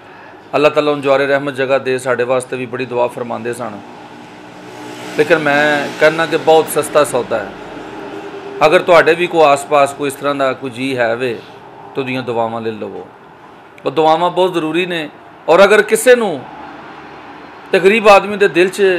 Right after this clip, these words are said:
ਜਿਹੜੀ ਗੱਲ ਰਹਿ ਜਾਂਦੀ, ਉਹ ਰਹਿ ਜਾਂਦੀ ਕਿ ਕਾਸ਼, ਕਾਸ਼ ਮੈਂ ਵੀ ਕਿਸੇ ਅੱਛੇ ਹਸਪੀਟਲ 'ਚ ਆਪਣੇ ਵਾਲਦੈਨ ਦਾ, ਆਪਣੇ ਭੈਣ ਭਾਈ ਦਾ, ਆਪਣੇ ਅਜ਼ੀਜ਼ ਦਾ ਮੈਂ ਇਲਾਜ ਕਰਵਾ ਸਕਦਾ।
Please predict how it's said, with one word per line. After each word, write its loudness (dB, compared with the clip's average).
ਜਿਹੜੀ -6
ਗੱਲ 4
ਰਹਿ 4
ਜਾਂਦੀ, -4
ਉਹ 0
ਰਹਿ 4
ਜਾਂਦੀ -6
ਕਿ -8
ਕਾਸ਼, 0
ਕਾਸ਼ 4
ਮੈਂ 0
ਵੀ -6
ਕਿਸੇ -4
ਅੱਛੇ -2
ਹਸਪੀਟਲ -4
'ਚ -12
ਆਪਣੇ -4
ਵਾਲਦੈਨ -2
ਦਾ, -2
ਆਪਣੇ -6
ਭੈਣ -8
ਭਾਈ -6
ਦਾ, -4
ਆਪਣੇ -8
ਅਜ਼ੀਜ਼ -10
ਦਾ -2
ਮੈਂ -8
ਇਲਾਜ -6
ਕਰਵਾ -6
ਸਕਦਾ। -14